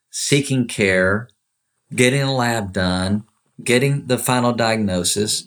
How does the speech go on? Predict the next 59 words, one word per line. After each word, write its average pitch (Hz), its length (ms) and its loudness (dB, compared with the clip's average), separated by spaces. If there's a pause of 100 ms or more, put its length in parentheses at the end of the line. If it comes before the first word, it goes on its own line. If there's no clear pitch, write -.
getting 127 380 2
the 113 280 2
intervention. 113 840 0
The 113 100 0
intervention 117 480 2
may 127 180 4
be 117 180 0
a 92 100 2
drug, 104 560 2
and 113 100 -4
then 104 140 0
finally 113 260 -2
getting 101 300 0
to 92 80 -4
the 85 120 -6
counter 80 500 -6 (140)
or 101 200 0
getting 101 240 2
it 92 160 -4
by 92 120 -4
mail 92 260 0
order. - 280 -8 (500)
And 120 120 0
it's 123 180 0
that 127 200 0
whole 139 440 4
supply 135 460 -2
chain 92 400 -2
that, 92 260 -6
that 92 180 -6
matters, 92 400 -2
and 104 140 -2
pharmacy 135 380 0
is 117 80 -2
a 104 80 -4
piece - 320 -4
of - 100 -8
it. - 240 -16
That 170 200 -4
interaction 120 880 0 (520)
and 107 140 0
that 139 220 0
knowledge 131 640 -2
transfer 151 480 0
is 131 160 0
really 139 200 4
important. 131 440 -4
I 143 60 2
think 160 220 -2
the 113 60 -6
P 143 200 0
B 135 120 0
M 143 140 2
sit - 160 -4
in 131 80 -2
a 131 40 2
unique 123 320 2
spot 151 340 -2
because 110 440 -2